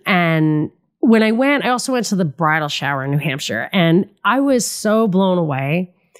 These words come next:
by how, like, I think the word is bucolic, like, how normal, how, you know, kind of old-fashioned. And these are not homesteaders like, uh, my people, but they are just, like,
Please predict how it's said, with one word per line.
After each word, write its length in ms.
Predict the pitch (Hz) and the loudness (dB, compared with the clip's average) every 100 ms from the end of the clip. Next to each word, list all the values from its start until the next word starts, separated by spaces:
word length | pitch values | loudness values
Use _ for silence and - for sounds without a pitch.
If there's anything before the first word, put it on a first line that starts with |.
| _ _ _ _ - | _ _ _ _ 0
by 160 | 190 | 0
how, 720 | 165 175 180 165 175 170 175 - | 0 -2 0 0 0 0 -2 0
like, 360 | 202 160 147 - - | 0 0 -4 -12 -18
I 80 | - | -2
think 180 | 226 214 | 0 2
the 80 | |
word 160 | 185 185 | 2 2
is 140 | 175 | 0
bucolic, 720 | 127 180 151 - 151 143 165 196 - | 0 0 0 -2 -4 -2 -2 -4 -4
like, 200 | 156 - | -4 0
how 160 | 190 | 2
normal, 840 | 165 160 151 151 165 196 226 262 _ - - _ - | 4 6 4 2 2 2 2 -2 _ -20 -20 _ -4
how, 460 | 196 175 170 - _ _ _ | 2 2 2 -2 _ _ _
you 220 | - 165 180 | -2 2 2
know, 80 | |
kind 200 | 156 - | 2 0
of 120 | 180 - | -2 2
old-fashioned. 840 | 202 202 - 170 151 175 226 214 | 0 0 -2 -2 -2 -2 0 2
And 140 | 180 | 2
these 160 | 208 262 | 2 2
are 80 | 339 | 2
not 200 | 254 202 | 0 0
homesteaders 840 | 190 196 214 - 196 170 175 196 | 2 4 2 0 -2 0 0 -2
like, 300 | 190 170 160 - - _ - | -2 -2 -4 -20 -20 _ -2
uh, 260 | 175 175 165 | 2 2 2
my 240 | 185 214 | 0 0
people, 680 | 214 226 185 185 185 220 _ _ _ 214 | 2 2 2 0 0 0 _ _ _ -2
but 480 | 240 226 214 214 _ - | 2 4 2 -2 _ -4
they 800 | 262 233 220 214 214 208 208 - _ _ | 2 2 2 2 2 2 -2 -6 _ _
are 140 | 262 214 | 2 2
just, 340 | 180 302 - | 2 0 0
like, 480 | 233 226 185 180 - | -2 0 -2 -4 -18